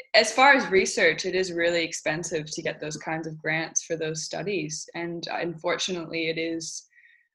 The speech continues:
quite frowned upon. I think there's a lot of ridicule that comes, um, but over time, it ha-, it ha-, is being opened up, and more recognized scientists are stepping forward to, to take those steps of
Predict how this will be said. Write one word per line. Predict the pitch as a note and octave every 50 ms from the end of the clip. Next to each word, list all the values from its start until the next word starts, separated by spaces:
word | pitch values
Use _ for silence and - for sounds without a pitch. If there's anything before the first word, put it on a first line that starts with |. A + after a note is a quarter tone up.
| _ -
quite | - G3 F3+ - - -
frowned | - F3+ E3+ F3 F#3+ A3+ C4 C#4+
upon. | C#4 - - C#4 C4+ C#4 C#4+ D4+ D4+ D4
I | C#4 C#4
think | C4 C4+ C4+ B3+ A#3+
there's | G#3 G#3 G#3
a | G3+
lot | F#3+ F3+ E3 E3
of | D#3+ D#3
ridicule | D#3+ D#3+ F3+ G3+ G3+ - - G3 G3 F#3+
that | F#3+ F3 D#3 -
comes, | - - F3+ E3+ F3 F3 F3 F3 E3+ F3 - - - - _ - - - _ _ _ _ -
um, | E3+ E3 E3 E3 D#3+ D#3+ D#3+ D#3+ E3
but | E3 E3 -
over | E3+ F3+ F3 F3+
time, | F3+ F3+ - - F3 F3+ F3+ F3 F3 F3 E3+ F3 - _ -
it | - F3 E3
ha-, | D#3+ D#3+ D#3+ D#3+ -
it | - F3 -
ha-, | F#3 - - -
is | F#3 F#3 F3 E3+
being | D#3 F3+ F3 F3 -
opened | - D#3+ E3 - F3 E3 D#3+
up, | E3 E3 D#3+ - - - -
and | D#3+ D#3+ D#3+ E3 E3 D#3+ D#3 _ _ -
more | E3+ E3 D#3+ D#3+ D#3+ D#3 D#3+ D#3+ D#3+ -
recognized | - E3+ - - E3+ D#3+ F3 E3 E3 E3+ -
scientists | - F3 E3+ E3 D#3+ - - - -
are | E3+
stepping | - - - D#3 - D#3+ E3 D#3+
forward | - E3 E3 E3 E3 E3 E3 D#3+ D#3+ _ _ -
to, | - - E3+
to | E3 E3 E3 D#3+ E3 D#3+ _ _ - _ _ - - - -
take | F3+ E3 -
those | F3+ F3+ F3+ F3+
steps | - - E3 - - - - -
of | F3+ D#3+ D#3+ D#3+